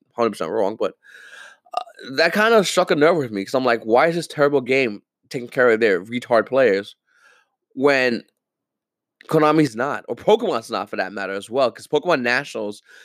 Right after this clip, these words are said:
is the week after Yu-Gi-Oh! Nationals. And I would love to go with my family. You know, I have two young boys. I would love to take 'em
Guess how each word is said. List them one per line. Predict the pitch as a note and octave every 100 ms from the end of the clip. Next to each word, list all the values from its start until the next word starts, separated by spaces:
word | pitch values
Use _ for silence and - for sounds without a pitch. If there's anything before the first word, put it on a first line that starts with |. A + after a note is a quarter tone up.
| -
is | - D3+
the | D#3
week | E3+ D#3+
after | C#3 -
Yu-Gi-Oh! | A2+ C#3+ B2+
Nationals. | G#2+ F#2 G2+ G2+
And | A2+
I | F3
would | A3+
love | A3 A3+
to |
go | A3
with | A3+
my | G#3+
family. | D#3 D#3 G#3 F#3+ G#2 E2+ _ _ _ _ _
You | A2+
know, |
I | A#2
have | C#3+
two | - -
young | F#3+ F3+
boys. | C#3 E3 B2+ A#2
I |
would | C3+
love | C#3 B2+ F3 A#3
to | D3
take | - G#2+
'em | G2